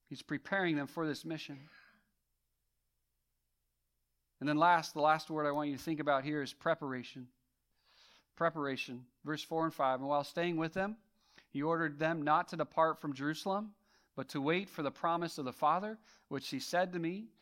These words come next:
which he had said, 'You heard from me, from John, for John baptized with water, but you will baptize with the Holy Spirit not many days from now.'" He, he prepares them one final time. He gives them one instruction, and he gives them one reminder. The one instruction is this, "You need to wait."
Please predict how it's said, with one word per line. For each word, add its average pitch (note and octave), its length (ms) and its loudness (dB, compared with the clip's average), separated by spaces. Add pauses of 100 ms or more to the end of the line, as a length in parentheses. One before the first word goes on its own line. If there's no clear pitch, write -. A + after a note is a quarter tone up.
(240)
which C3+ 160 -10
he E3+ 60 -2
had F3 120 -2
said, D3 260 0
'You C3 120 -2
heard F#3 260 -2
from F#3 220 -2
me, B2+ 160 -2
from B2+ 240 -6
John, E3+ 380 0
for C#3 140 -8
John D#3 320 0
baptized E3 480 4
with B2+ 140 -8
water, D#3+ 280 4
but C3+ 120 -4
you D#3+ 160 -2
will D3+ 80 -2
baptize D#3 560 2
with C3+ 140 -8
the B2+ 80 -6
Holy D#3+ 240 -2
Spirit D#3+ 400 -2
not D#3+ 320 2 (260)
many D3 240 0
days D3+ 320 -2
from D#3 180 -6
now.'" A#2+ 280 -4 (200)
He, C#3 140 -4 (320)
he C#3+ 140 -2
prepares F3 500 0
them C#3+ 300 -2 (880)
one D#3+ 320 4
final G3 360 2
time. C#3 360 0
He C#3+ 80 0
gives C#3 220 0
them C3 180 0
one D#3+ 180 4
instruction, G3 640 0
and E3+ 100 0
he C#3+ 60 0
gives C3+ 180 -2
them C3 140 0
one D#3+ 240 2
reminder. B2+ 560 0 (280)
The B2+ 100 -2
one F3+ 240 4
instruction F3+ 560 0
is C#3+ 180 -2
this, B2+ 240 -6
"You C#3 60 -2
need D3+ 160 0
to C#3 80 -2
wait." B2 320 -2